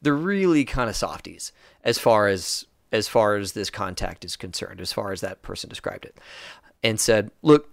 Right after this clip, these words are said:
if you can get in there, grab, you know, the Arasaka case that, you know, who knows what's in it, but if you grab that,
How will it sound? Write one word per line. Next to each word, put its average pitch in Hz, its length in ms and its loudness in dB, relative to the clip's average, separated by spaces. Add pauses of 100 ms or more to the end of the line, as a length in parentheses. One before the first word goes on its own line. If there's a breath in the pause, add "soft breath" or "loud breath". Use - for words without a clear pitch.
(140)
if 135 140 2
you 190 140 2
can 196 140 -2
get 165 120 6
in 160 140 6
there, 139 400 2 (400 soft breath)
grab, 143 580 6 (340)
you 117 140 2
know, 110 240 6
the 117 140 4
Arasaka 117 640 2
case - 540 -4 (360 soft breath)
that, 101 240 0 (340)
you 113 80 -4
know, 92 220 -4
who 113 140 -2
knows 127 200 4
what's 123 180 0
in 117 100 4
it, 92 160 -8
but 113 100 2
if - 80 -8
you 156 80 0
grab 143 300 4
that, 95 320 -2